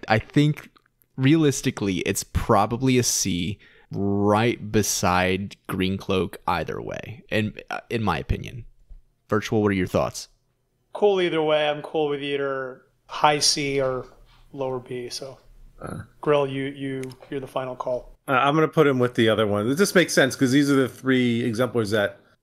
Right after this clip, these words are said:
Speaker 3: work at the rare buildings, and Weaver could
Speaker 1: Wow.
Speaker 3: even potentially be higher than, honestly, than Goldsmith, honestly. I would actually put it here.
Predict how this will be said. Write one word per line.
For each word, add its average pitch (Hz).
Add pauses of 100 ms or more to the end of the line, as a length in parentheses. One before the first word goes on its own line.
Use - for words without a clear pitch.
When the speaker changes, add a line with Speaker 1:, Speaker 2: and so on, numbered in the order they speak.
(480)
Speaker 3:
work 117
at 110
the 107
rare 120
buildings, 160
and 98 (680)
Weaver 202
could 151
Speaker 1:
Wow. 151
Speaker 3:
even 139
potentially 135
be 113
higher 117
than, 95 (1600)
honestly, 151
than 104
Goldsmith, 107
honestly. 92
I 120
would 147
actually 123
put 98
it 87
here. 85